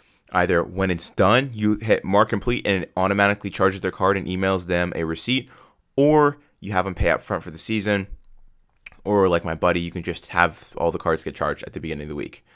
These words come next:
which I think is actually probably the best way to go. And it depends on what kind of, uh, cus-, uh, C R M that you're using for your company,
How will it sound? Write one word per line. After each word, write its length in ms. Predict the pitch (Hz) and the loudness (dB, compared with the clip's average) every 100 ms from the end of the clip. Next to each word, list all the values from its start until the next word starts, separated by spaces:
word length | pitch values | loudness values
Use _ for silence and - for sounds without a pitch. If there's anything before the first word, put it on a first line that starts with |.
| _ _ | _ _
which 320 | 87 82 - _ _ _ | -8 -8 -10 _ _ _
I 140 | 82 98 | 0 2
think 180 | 101 | -2
is 80 | 87 | -2
actually 300 | 80 76 82 | -2 -2 -6
probably 400 | 78 78 82 80 | -6 -4 -4 -4
the 100 | 76 | -6
best 260 | 73 78 - | -6 -6 -4
way 100 | 90 | -4
to 80 | 87 | -2
go. 360 | 87 98 123 - _ _ - | 0 0 -2 -8 _ _ -4
And 80 | |
it 80 | 95 | -4
depends 360 | 104 101 98 98 | 0 0 0 -2
on 160 | 90 | -2
what 140 | 90 85 | -4 -4
kind 200 | - 87 | -4 -2
of, 240 | 85 - - | -4 -6 -12
uh, 300 | - 73 64 - | -8 -6 -6 -8
cus-, 340 | - 98 - 101 - - | -4 -4 -4 -14 -20 -2
uh, 240 | 90 80 | 0 0
C 200 | - 98 | -2 -2
R 100 | 92 | 0
M 140 | 85 85 | 0 -2
that 180 | - | -6
you're 160 | 87 90 | -4 -2
using 520 | 87 87 80 87 92 _ _ _ | -2 -4 -4 -6 -6 _ _ _
for 140 | _ 92 | _ -6
your 140 | 85 | -4
company, 560 | 85 87 90 85 85 | -2 -4 -4 -4 -6